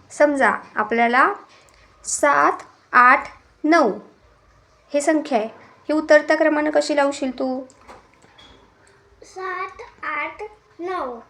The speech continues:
Speaker 1: हं.
Speaker 2: नऊ, आठ, सात.
Speaker 1: हां, मग आता त्यातला मधला अंक कोणता आहे?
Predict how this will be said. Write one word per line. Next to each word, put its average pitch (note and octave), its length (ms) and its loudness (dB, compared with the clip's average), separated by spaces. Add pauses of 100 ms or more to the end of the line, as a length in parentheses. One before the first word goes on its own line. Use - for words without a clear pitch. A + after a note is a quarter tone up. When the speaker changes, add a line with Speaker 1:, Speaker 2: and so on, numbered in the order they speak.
Speaker 1:
हं. A#3 160 -4 (1800)
Speaker 2:
नऊ, D#4+ 500 -6 (360)
आठ, C#4+ 300 -8
सात. - 380 -10 (480)
Speaker 1:
हां, G3+ 280 -8 (400)
मग B3+ 120 0
आता C4 180 0
त्यातला D4 360 -2
मधला D#4 400 0
अंक D4+ 200 -2
कोणता C#4+ 340 -2
आहे? C4+ 200 -2